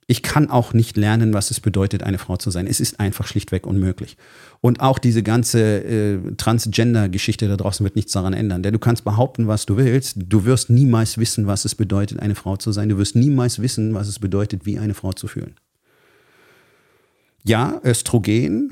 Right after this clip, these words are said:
hilft dabei, w-, zu verweiblichen, auch, äh, im emotionalen Aspekt.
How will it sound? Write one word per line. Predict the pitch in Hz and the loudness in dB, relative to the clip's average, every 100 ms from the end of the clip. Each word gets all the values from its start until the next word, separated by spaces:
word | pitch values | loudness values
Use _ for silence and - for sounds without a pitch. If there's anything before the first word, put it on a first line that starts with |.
| - | 2
hilft | 123 156 - - | 2 2 -2 -2
dabei, | 123 110 95 113 185 269 | 0 2 0 0 -2 -2
w-, | 98 92 - | -4 -8 -8
zu | - 147 | -2 -2
verweiblichen, | - 123 107 101 - 170 - - 269 339 | 2 2 4 2 0 -6 -6 -4 -2 -2
auch, | 107 170 247 - - | 0 0 0 -4 -2
äh, | 60 - - | -2 0 -2
im | - | 0
emotionalen | 131 123 - 117 104 101 127 165 | 4 4 2 0 2 2 0 -2
Aspekt. | - - 311 - | -4 -4 -6 -12